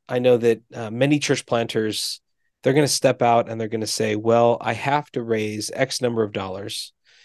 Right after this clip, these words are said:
because I need X number of months of runway to be able to grow a church to X number of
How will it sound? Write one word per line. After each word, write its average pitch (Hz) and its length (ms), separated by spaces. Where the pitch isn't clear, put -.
because 110 260
I 107 80
need 107 280
X - 420
number 113 340
of 104 140
months 110 380
of 110 200
runway 104 640
to 117 100
be 117 120
able 107 180
to 101 260
grow 117 340
a 131 60
church 110 500
to - 180
X - 320
number 107 400
of 101 240